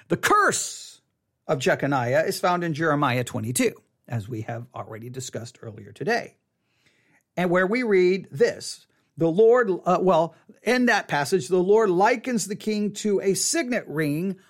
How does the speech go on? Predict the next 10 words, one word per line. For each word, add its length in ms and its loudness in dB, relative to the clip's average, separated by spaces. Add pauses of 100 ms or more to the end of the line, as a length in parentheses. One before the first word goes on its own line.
on 180 2
God's 360 2
hand, 540 -2 (640)
a 100 4
ring 380 4
that 180 0
God 300 4
will 420 2
pull 340 4
off. 540 -2